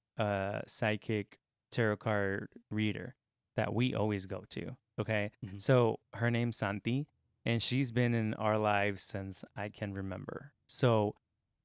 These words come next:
Speaker 1: I always go to her when I have done that. And I've only done a reading, I think, two, maybe three times. So I've never done one with anyone else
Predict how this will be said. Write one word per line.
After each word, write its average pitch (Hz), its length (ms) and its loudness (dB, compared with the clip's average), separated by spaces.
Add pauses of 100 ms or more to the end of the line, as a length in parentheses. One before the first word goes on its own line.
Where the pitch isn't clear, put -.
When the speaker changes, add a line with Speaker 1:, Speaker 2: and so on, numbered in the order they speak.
(440)
Speaker 1:
I 123 160 10
always 147 260 6
go 123 120 4
to 113 120 4
her 107 340 0
when 110 160 0
I 104 160 0 (200)
have 107 320 -2
done 95 200 -8
that. - 180 -16 (100)
And 127 140 2
I've 117 160 4
only 143 200 2
done 131 240 2
a 120 60 2
reading, 113 360 2
I 107 80 0
think, 107 260 -4 (120)
two, 120 420 0
maybe 110 440 0
three 143 220 -2
times. 156 460 0 (440)
So 117 480 6 (840)
I've 135 160 8
never 139 220 4
done 120 300 2
one 113 260 0
with 107 220 -2 (160)
anyone 107 300 -2
else 98 200 -6